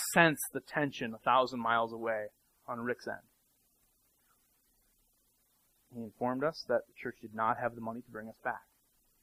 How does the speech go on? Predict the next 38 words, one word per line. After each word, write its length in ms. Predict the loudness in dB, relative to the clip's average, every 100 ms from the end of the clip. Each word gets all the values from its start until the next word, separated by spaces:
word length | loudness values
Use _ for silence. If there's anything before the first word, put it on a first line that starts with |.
| _ _ _ _ _ _ _ _ _ _ _ _ _ _ _ _ -10
And 120 | -2
over 160 | -2 -2
the 80 |
course 640 | -4 2 2 2 -4 -6 -6 _ _ _ _ _ -4
of 220 | -2 -2
an 80 | -4
hour 220 | -2 2
and 80 | 2
a 40 | 2
half 160 | 0 0
long 180 | -6 -4
phone 160 | -6 -2
call 320 | 0 0 -4 _ _ _ _ _ _ -10 -10 -10
and 240 | -12 -12
a 60 | -14
discussion 720 | -16 -4 -2 0 -2 -4 -8 _ _ _
with 120 | -20 -10
Hannah 300 | -4 -2 -2
where 140 | -2 -4
we 80 | -4
went 140 | -4
out 120 | -6
to 60 | -8
coffee, 380 | -4 -2 -2 -6
maybe 160 | -4
not 120 | -6 -4
the 60 |
most 220 | -8 -10 -18 _ _ _ _ _ _
<laughs> 920 | _ _ _ -20 _ _ _ _ _
appropriate 500 | 4 6 6 6 4
way 140 | 2 0
to 80 | 0
break 260 | -2 -2
that 140 | -2 -2
news 180 | -6 -8
to 120 | -6
your 100 | -2
wife 200 | -2